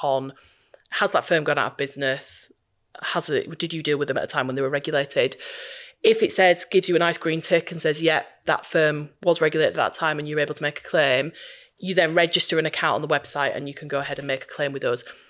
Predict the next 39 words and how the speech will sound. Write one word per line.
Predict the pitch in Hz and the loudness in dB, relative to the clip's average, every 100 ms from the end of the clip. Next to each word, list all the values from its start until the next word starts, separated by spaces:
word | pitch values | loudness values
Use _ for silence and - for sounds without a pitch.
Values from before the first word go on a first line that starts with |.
| _ _ _ | _ _ _
The | 202 | 4
process | 240 254 277 247 | 6 8 6 2
can | - 247 | 0 2
be | 240 233 220 202 208 - - _ - | 4 4 4 2 -4 -16 -20 _ 2
fairly | 311 320 320 | 6 6 6
lengthy | 311 294 - 294 | 4 4 4 2
because | 277 233 202 | 2 -2 -4
we | 196 | 0
need | 196 196 202 | 2 2 0
to | 190 | 0
see | - 185 | 0 2
some | - 170 | 2 2
evidence, | 160 170 170 165 143 | 0 2 2 2 2
you | 165 | 0
know, | 156 | 0
we | 156 | 0
need | 160 160 | -4 -6
to | - | -4
see | - 160 | -2 -2
some | 147 - 151 156 | -2 2 2 0
sort | - 139 | 2 2
of | 147 - | 2 -2
paperwork | - 151 151 151 147 139 | -6 -4 -4 0 0 0
that | - - | -4 -12
you | 147 | -6
dealt | 147 139 | 0 0
with | - | 0
that | 139 - | -4 -6
person, | - 143 131 135 | 0 0 0 -8
obviously. | 135 - 139 - 139 143 - - - - - | -8 -8 -8 -6 -2 -2 -4 -12 -12 -8 0
Um, | 170 160 | 0 4
but | 156 | 4
once | 170 202 180 | 6 4 2
you've | 185 | 2
made | 185 175 | 2 2
an | 160 | 2
account, | 156 - 160 107 | -2 0 0 0
you | 117 | -6
can | 156 147 - | -6 -6 -10